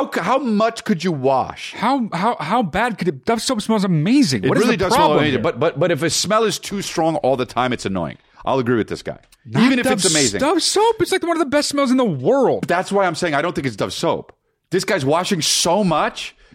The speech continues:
Speaker 1: and, and what is it? You'd have to bring Dove soaps around and be like this.
Speaker 2: He has been through all of these thoughts. He's ahead of us. He understands the unlikelihood of it.
Speaker 1: Okay.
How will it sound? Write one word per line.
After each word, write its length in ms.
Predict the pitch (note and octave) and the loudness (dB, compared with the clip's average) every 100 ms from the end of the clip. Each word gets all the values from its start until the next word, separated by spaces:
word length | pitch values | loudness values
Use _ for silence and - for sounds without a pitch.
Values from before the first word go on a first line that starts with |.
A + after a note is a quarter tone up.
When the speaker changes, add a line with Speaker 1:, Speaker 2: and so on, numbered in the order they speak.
| _ _ | _ _
Speaker 1:
and, 160 | E3+ F3 | -4 -2
and 160 | D#3+ | -4
what 200 | E3+ D#3+ | -2 0
is 100 | G3+ F#3 | 0 -2
it? 40 | |
You'd 120 | F3+ | -2
have 100 | A#3 | -2
to 80 | B3 | -2
bring 360 | E3+ - G3 G#3+ | -4 0 2 2
Dove 180 | G#3 E3+ | 0 0
soaps 320 | A3 A3+ - | -2 0 -2
around 260 | D#3 C#3 | 0 0
and 120 | C3+ B2+ | 0 -2
be 60 | |
like 200 | C#3 A#2+ | 0 0
this. 260 | E3+ A#2 - - | 0 -2 -4 -10
Speaker 2:
He 420 | D3 D#3 D#3+ D#3+ - | -6 -2 0 -2 -4
has 320 | - C3+ B2+ | -6 -2 -2
been 240 | A2+ C3+ A#2+ | -2 -4 -4
through 260 | - C#3 C#3 | -2 0 2
all 100 | A#2+ | 0
of 60 | |
these 200 | A2 G#2 | 0 -4
thoughts. 440 | - G2+ E2 - - _ _ _ _ _ | -4 -6 -6 -12 -18 _ _ _ _ _
He's 340 | - - C3 B2+ | -20 -10 -6 -4
ahead 220 | B2 D3 | -2 -2
of 120 | A#2+ | -2
us. 320 | F2+ - - - _ _ _ _ | -4 -6 -16 -20 _ _ _ _
He 200 | - C#3 | -8 -2
understands 540 | C#3+ C3 - D#3 D3+ C3+ | -2 -2 -4 -2 0 0
the 140 | B2+ | -4
unlikelihood 640 | - C3 C3+ C#3+ C3+ A2 G2 | -2 -2 0 -2 -4 -2 -2
of 100 | F2 | -4
it. 140 | D#2 | -8
Speaker 1:
Okay. 280 | E2+ E2+ G#2 | -8 -6 -6